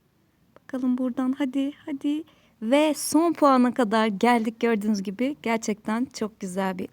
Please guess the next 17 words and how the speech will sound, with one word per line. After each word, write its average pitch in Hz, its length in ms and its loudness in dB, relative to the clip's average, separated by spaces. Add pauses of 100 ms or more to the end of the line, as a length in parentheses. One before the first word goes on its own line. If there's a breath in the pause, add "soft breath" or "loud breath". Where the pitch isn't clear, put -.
oyun 247 220 2
çıkardık. 233 520 -2 (400 loud breath)
Hemen 247 400 2
bir 240 100 2
sonraki 233 560 -4
seviyeye 202 520 -4
geçiyorum. 208 680 -6
Bakalım. 202 460 -6 (2500 soft breath)
Kolay 262 360 2
gibi 220 240 0
görünse 233 520 2
de 247 60 -2
arkadaşlar, 226 640 -2
zor 233 340 0
bir 202 80 -2
oyun 190 220 -2
aslında. 185 680 -8